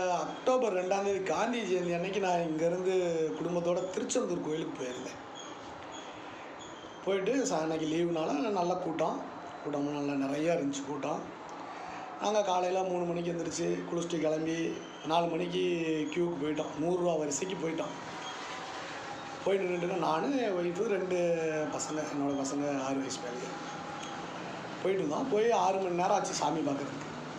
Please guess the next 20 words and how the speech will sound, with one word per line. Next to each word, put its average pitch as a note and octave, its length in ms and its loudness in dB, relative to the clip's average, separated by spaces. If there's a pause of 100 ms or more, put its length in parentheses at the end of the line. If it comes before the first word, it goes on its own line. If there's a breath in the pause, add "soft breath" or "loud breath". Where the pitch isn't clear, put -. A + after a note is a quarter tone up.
(920 loud breath)
அந்த E3 160 2
ஆறு G3+ 300 4
மணி G3+ 280 2
நேரமா F#3 480 2 (400)
அந்த D3 220 0 (520)
க்யூவில் G#3 300 0
நிக்கிறவங்களுக்கு D3+ 680 0 (600)
ஒரு C3 480 -4
இயற்கை B3 480 4
உபாதைகள் F3 420 2
கழிக்கிறது D3+ 420 2
கூட F#3+ 180 4
பெண்களுக்கோ, E3 960 0
குழந்தைங்களுக்கோ, D#3 840 2 (1300 loud breath)
முதியோர்களுக்கோ F3 720 4
ஒரு C#3 180 2
எந்த A#3 360 2
வசதியுமே A3+ 580 2
அங்க A#3 140 0
செய்யப்படல. C#3 580 0